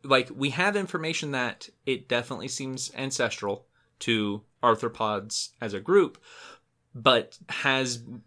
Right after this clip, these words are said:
potentially been lost and regained. There are a lot of groups we find, though, that seem to be,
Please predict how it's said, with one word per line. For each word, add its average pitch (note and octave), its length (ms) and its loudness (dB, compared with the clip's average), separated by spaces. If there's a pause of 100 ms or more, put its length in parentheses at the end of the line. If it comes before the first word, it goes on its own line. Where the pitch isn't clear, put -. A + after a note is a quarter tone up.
potentially C3 500 -2
been A#2+ 220 0
lost A2+ 360 0
and A#2 140 -4
regained. G#2+ 760 -2 (680)
There C#3+ 260 8
are G3+ 180 8
a F#3 80 6
lot F#3+ 220 4
of G#3 80 2
groups D3 240 -2
we C3 80 -2
find, B2+ 260 -2
though, B2 120 2
that A#2+ 300 2
seem C3+ 240 -2
to B2+ 140 -4
be, A#2+ 200 -8